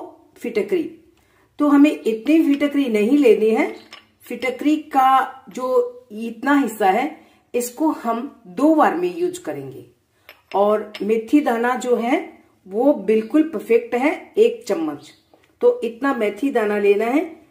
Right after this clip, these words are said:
इसको आपको पीस लेना है या फिर आप एक साथ में थोड़ा ज्यादा quantity में लेकर के मेथी दाना पीस लें और उसके बाद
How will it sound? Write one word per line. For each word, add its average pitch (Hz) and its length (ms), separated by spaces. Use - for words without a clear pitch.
इसको 240 280
आपको 294 320
पीस 233 380
लेना 180 260
है 180 220
या 208 160
फिर 233 220
आप 220 300
एक 220 200
साथ 247 280
में 247 120
थोड़ा 220 280
ज्यादा 208 340
quantity 240 460
में 254 120
लेकर 247 300
के 349 140
मेथी 247 300
दाना 233 260
पीस 277 360
लें 277 160
और 214 260
उसके 220 300
बाद 202 460